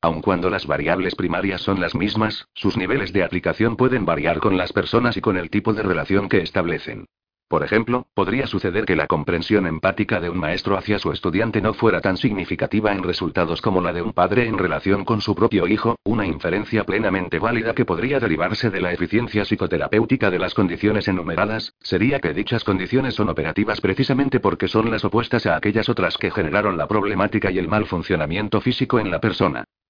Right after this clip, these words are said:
Es decir, que la problemática individual pudo haberse generado y evolucionado por la ausencia de comprensión afectuosa,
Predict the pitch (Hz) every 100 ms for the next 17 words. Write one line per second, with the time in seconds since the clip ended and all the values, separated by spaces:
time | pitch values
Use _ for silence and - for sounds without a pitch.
0 | _ - 123 120 - 76 - _ 101 98
1 | 101 101 104 95 113 101 90 82 82 80
2 | 80 98 110 101 87 87 98 - 101 90
3 | 76 101 95 92 85 80 82 80 101 113
4 | 113 101 82 73 107 110 120 101 82 92
5 | 78 80 - 107 104 78 - 95 90 -